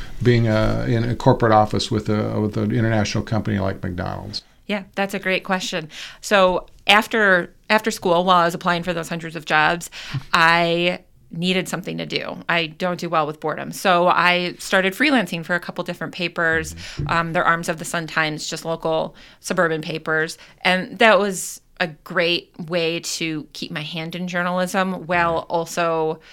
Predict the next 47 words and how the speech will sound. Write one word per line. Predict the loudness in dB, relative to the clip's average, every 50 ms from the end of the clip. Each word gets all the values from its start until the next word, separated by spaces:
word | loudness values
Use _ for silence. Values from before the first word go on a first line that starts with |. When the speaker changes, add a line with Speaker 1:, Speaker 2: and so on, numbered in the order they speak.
| -20 -20 -20 -20 -20 _ _ _ _
Speaker 2:
looking | -2 -2 0 0 -2 -2
for | 0 0 0 0
a | 0
job | 2 4 4 4 4 4 2
that | -2 -2
would | -2
maybe | -4 -4 -6 -6
help | -6 -6 -6 -6
me | -6 -10
pay | -10 -10 -10
the | -10 -10
student | -10 -8 -8 -8 -8 -8
loan | -8 -10 -8
bills | -8 -10 -10 -10
a | -8
little | -8 -6 -6 -4
Speaker 1:
Right, | -2 -2
Speaker 2:
bit | -2
better. | 0 -2 0 0 -2 -2 -4 -6 -12 -14 -14 -14 -14 -16 -8 -4 0
Speaker 1:
right. | 0 2 2
Speaker 2:
Um, | 0 -2 -6 -10 -2
so | 2 2
I | 4
did | 4 4 4
that | 6 6 6 6
actually | 4 2 0 -4 -8 -6
for | -6 -6
a | -6
couple | -4 -4 -4 -4 -2 -2
of | -2 -2
years, | -2 -2 -2 -2 -2
even | -4 -6 -4 -6
after | -6 -6 -6 -6 -6
I | -6
had | -6 -6 -8 -8
a |
full-time | -8 -10 -12 -12 -10 -10 -12 -10
job, | -4 -2 0 2 2 2 0 0 -2 -10 -20 _ _ _ _ _
uh, | -10 -8 -8
just | -10 -8 -6
weekend | -4 -4 -4 -4 -4 -4
reporting. | -6 -6 -6 -2 0 0 2 2 2 2 0 0 -2 -6 -8 -8
And | -8 -6 -4 -2 -4 -4 -6 -8 -12 -16 _ _ _ _ _ _
it | 2 2
was | 2 0
a | -2
blast. | -2 0 2 2 2 0 0 -4 -8 -10